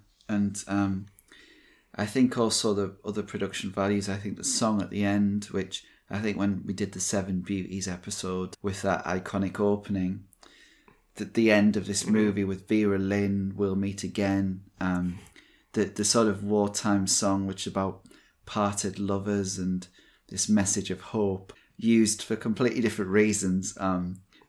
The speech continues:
Speaker 1: over footage of, of the nuclear holocaust. It's just really, really inspired. I just think it's just, um, a masterstroke from Kubrick.
Speaker 2: Absolutely. Yeah.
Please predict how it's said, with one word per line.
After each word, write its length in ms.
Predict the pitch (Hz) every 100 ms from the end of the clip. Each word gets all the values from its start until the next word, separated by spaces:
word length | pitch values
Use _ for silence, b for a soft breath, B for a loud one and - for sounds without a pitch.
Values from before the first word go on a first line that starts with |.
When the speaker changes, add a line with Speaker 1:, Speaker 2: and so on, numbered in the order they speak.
| _ 101
Speaker 1:
over 260 | 101 92
footage 440 | 92 107 95 92 98
of, 160 | 92 -
of 100 | 98
the 80 | 95
nuclear 360 | 101 98 98 95
holocaust. 640 | 95 92 - 90 90 - B B
It's 160 | - -
just 220 | 160 -
really, 260 | 135 127 117
really 200 | 104 95
inspired. 640 | 90 - - 95 95 95
I 80 | 92
just 240 | 90 - -
think 200 | 104 101
it's 180 | -
just, 400 | - 101 - - - _
um, 380 | 95 92 92 82 - _ _ _ _ _ -
a 100 | 98
masterstroke 840 | 101 101 - 98 - - 92 -
from 160 | - 87
Kubrick. 540 | 98 92 90 90 98 - _ _ _ _ _ _ _ _ _ _ -
Speaker 2:
Absolutely. 720 | 151 - 135 131 131 123 120 _ _ _ _ -
Yeah. 280 | 139 123